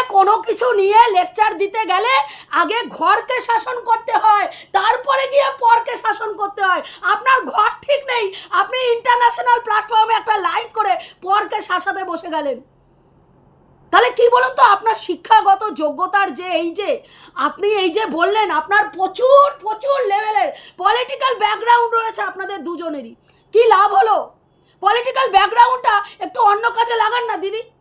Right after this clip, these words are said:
কাইন্ডলি অনুরোধ করছি, আমাদের দেশে বিশাল বড় বড় ক্রাইম হয়ে যাচ্ছে। সব মানে একেবারে, একেবারে অভয়ের মা, মা বাবার পাশে হাত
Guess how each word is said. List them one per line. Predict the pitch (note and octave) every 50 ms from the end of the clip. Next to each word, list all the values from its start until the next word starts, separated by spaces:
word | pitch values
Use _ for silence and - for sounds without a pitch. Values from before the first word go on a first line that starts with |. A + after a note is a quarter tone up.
| _ _ -
কাইন্ডলি | G4+ G#4+ C5 B4+ C5+ C#5 C5+ C5
অনুরোধ | B4 B4+ A#4+ A#4+ A#4 - -
করছি, | A4+ - - A4
আমাদের | G#4+ F4 F4+ G4+ G#4 G#4 A4 G#4+ D4
দেশে | F#4+ F#4+ F#4+ F#4+ G#4 G4
বিশাল | C#4 E4+ F4 - A4 G#4+ G#4+ E4 D#4
বড় | E4 E4+ F4+ F#4+
বড় | G4 F#4+ G4+ G4 G4
ক্রাইম | G#4 E4+ E4 G4 G4 F#4 F4+
হয়ে | F#4 F4 D#4 E4+
যাচ্ছে। | D#4+ D#4 - - D4 A#3+ - - - - - -
সব | - - E4+ F4 E4
মানে | E4+ F4+ F4+ G4 G4 F#4 F#4 - - - E4 F4
একেবারে, | - - A4+ A#4 A4+ A4 G#4+ G#4+ G4+ E4 - - - - - F#4+ G#4+
একেবারে | G#4 A#4 B4+ B4 A#4 A#4 A4 G#4
অভয়ের | G#4+ - - A#4 A#4 A#4 A4+ A4+
মা, | G#4 G#4+ G#4 - -
মা | G4+ G4 G#4 G#4+
বাবার | G#4+ A#4 A4+ A4+ A#4
পাশে | A4+ - - B4 - -
হাত | - A4